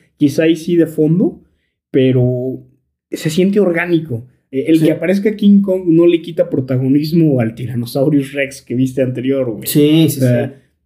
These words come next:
Speaker 2: sí.
Speaker 1: e-, el que traiga un DeLorean, la, la referencia también a Akira, que no sé si ya tuviste oportunidad de, de ver
Speaker 2: Sí.
Speaker 1: la película, <laughs> es fantástica.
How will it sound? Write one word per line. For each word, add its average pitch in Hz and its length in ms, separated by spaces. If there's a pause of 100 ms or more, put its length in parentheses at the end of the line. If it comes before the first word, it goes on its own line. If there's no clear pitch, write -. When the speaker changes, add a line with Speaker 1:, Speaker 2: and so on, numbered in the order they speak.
(140)
Speaker 2:
sí. 147 60
Speaker 1:
e-, 143 560
el 123 240
que 135 100
traiga 143 300
un 147 120
DeLorean, 131 720 (200)
la, 123 320
la 117 960
referencia 127 460
también 139 240
a 135 40
Akira, 156 580 (260)
que 139 60
no 135 80
sé 139 100
si 127 140
ya 131 120
tuviste 131 360
oportunidad 120 560
de, 117 140
de 110 160
ver 117 140
Speaker 2:
Sí. 156 320
Speaker 1:
la 113 140
película, 120 400
<laughs> 143 100
es 123 300
fantástica. 127 920